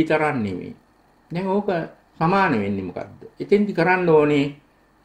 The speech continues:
ආ, නැවත අර සම්-, මුලින් කරපු කෘත්‍යද? ඉඩම සුද්ධ කරන කෘත්‍යද? නෑ. එතෙන්දි කරන්නේ අර ඉපදුණු, අලුතෙන් ඉපදුණු, අලුතෙන් හටගත්තේ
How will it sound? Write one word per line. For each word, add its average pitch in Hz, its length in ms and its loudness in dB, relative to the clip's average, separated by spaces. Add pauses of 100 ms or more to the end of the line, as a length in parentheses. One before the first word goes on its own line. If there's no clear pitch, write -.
(280)
ආ, 135 140 0
නැවත 160 400 2
අර 180 440 2
සම්-, 147 280 2
මුලින් 170 380 4
කරපු 208 340 4
කෘත්‍යද? 180 580 4 (1200)
ඉඩම 165 260 2
සුද්ධ 170 320 6
කරන 214 340 6
කෘත්‍යද? 139 640 2
නෑ. 101 240 -6 (1900)
එතෙන්දි 170 300 0
කරන්නේ 123 440 2
අර 123 140 0 (800)
ඉපදුණු, 180 560 2
අලුතෙන් 170 560 4
ඉපදුණු, 196 580 2 (360)
අලුතෙන් 156 500 2
හටගත්තේ 165 920 -2